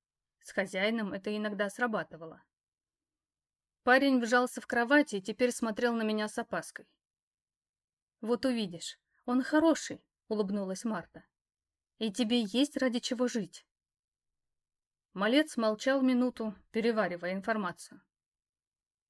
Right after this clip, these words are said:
«Ты хорошая», решил он, глядя на своего лечащего врача.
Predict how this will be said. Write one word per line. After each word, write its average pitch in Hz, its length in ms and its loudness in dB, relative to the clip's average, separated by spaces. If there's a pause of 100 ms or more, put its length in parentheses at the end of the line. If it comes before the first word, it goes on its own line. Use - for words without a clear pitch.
(440)
«Ты 240 100 0
хорошая», 226 680 -4 (400)
решил 208 500 -2
он, 254 320 -2
глядя 220 420 0
на 202 120 -4
своего 202 320 -6
лечащего 220 500 -4
врача. 220 460 -8